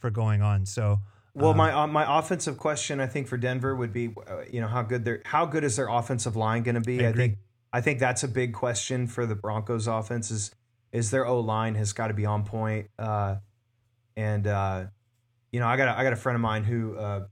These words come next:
Speaker 2: he's a big Broncos fan, and that's always been one of the,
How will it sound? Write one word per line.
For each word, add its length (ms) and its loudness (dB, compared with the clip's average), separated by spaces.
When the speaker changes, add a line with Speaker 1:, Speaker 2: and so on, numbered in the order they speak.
Speaker 2:
he's 120 -4
a 40 -6
big 200 -4
Broncos 460 -2
fan, 300 -4
and 120 -2
that's 200 -2
always 300 -2
been 180 -6
one 140 -2
of 60 -4
the, 260 -2